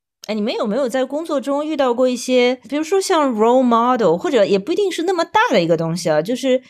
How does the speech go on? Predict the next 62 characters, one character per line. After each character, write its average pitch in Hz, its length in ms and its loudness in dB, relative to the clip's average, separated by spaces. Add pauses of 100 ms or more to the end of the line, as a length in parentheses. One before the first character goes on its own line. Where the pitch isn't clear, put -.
(360)
某 190 460 2
个 269 300 2
同 190 320 -2
事 240 460 -4
和-， 214 120 -16 (220)
的， 190 100 -14 (300)
有 180 240 -2
做 269 260 -4
了 226 80 -2
一 196 80 -4
个 226 140 -4
什 190 100 -10
么 175 100 -6
行 170 260 -8
为， 185 100 0
尤 208 100 2
其 302 140 -4
是 311 100 -4
我 262 100 2
们 175 140 -2
年 175 160 -6
纪 247 80 -10
比 240 60 -16
较 302 120 -6
小 151 220 -12
的 135 100 -10
时 208 140 -16
候， 156 100 -10
他 196 80 -12
做 247 200 -8
了 226 40 -4
一 226 60 -4
件 240 140 -8
什 214 60 -10
么 196 100 -8
事 262 120 -8
儿， 196 120 -4 (320)
然 269 100 -4
后 302 60 0
会， 320 160 -2
你 233 160 -6
也 339 80 -4
是 - 100 -14
会 330 140 -4
让 302 180 0
你 214 60 0
觉 190 80 2
得 220 100 0
说 226 240 -4
，“哇， 180 180 -4 (280)
这 - 100 -6
种 226 140 2
专 233 200 2
业 233 160 4
度 190 340 -4
是 185 280 -2
我 156 220 0
以 151 160 -6
后 170 200 -2
想 143 280 -6
要 165 200 0
去 156 560 -8